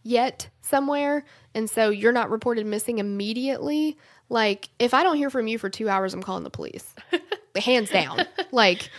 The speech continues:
Speaker 2: Well, I mean, you'd rather be safe than sorry.
Speaker 1: Exactly. You'll be reported missing before you even go missing. I
Speaker 2: <laughs>
Speaker 1: promise you. But there are situations where, like, that,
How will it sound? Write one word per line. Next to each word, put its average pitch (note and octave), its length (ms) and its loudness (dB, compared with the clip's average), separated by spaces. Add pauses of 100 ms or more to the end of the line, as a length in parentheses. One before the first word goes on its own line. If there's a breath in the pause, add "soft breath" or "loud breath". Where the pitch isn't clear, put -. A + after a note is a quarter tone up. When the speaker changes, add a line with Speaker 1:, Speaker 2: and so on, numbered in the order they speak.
(120)
Speaker 2:
Well, F#3 260 -2
I F#3 60 -2
mean, G#3+ 120 -4
you'd G3 120 -8
rather F#3+ 160 -2
be F#3 100 -6
safe F#3 240 -8
than D#3+ 100 -12
sorry. F#3 320 -4
Speaker 1:
Exactly. G#3+ 420 0
You'll C#4 260 4
be F4 140 6
reported D4+ 360 2
missing A#3 520 -2 (260)
before A#3 340 4
you C4+ 120 2
even B3+ 180 -2
go A#3 100 2
missing. G3+ 560 -2
I F3+ 140 2
Speaker 2:
<laughs> - 0 -
Speaker 1:
promise B3 560 2
you. B3 260 0
But A#3 240 2
there A#3+ 180 6
are A#3+ 220 6
situations A3 840 0
where, G3+ 160 -2
like, G3 360 -4
that, G#3+ 180 0